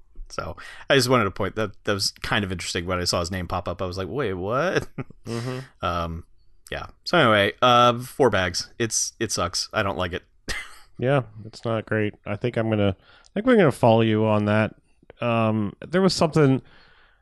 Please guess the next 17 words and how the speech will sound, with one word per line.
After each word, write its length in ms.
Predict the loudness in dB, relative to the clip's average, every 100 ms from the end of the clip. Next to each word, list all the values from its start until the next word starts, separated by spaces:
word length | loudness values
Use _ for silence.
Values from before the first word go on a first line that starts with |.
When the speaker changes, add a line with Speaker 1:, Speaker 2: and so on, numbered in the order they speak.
| _
Speaker 2:
there 60 | 2
was 80 | 4
something 240 | 4 4
for 100 | 6
half 160 | 6 6
a 60 | 4
second. 300 | 4 6 6
I 60 | 8
was 100 | 8
like, 200 | 6 4
"Oh, 200 | 4 6
that 160 | 6 6
might 360 | 6 6 0 0
get 160 | 4
it 200 | 4 2 -10 -20 -20 -10
a, 60 | -4
a, 560 | -4 0 2 2 0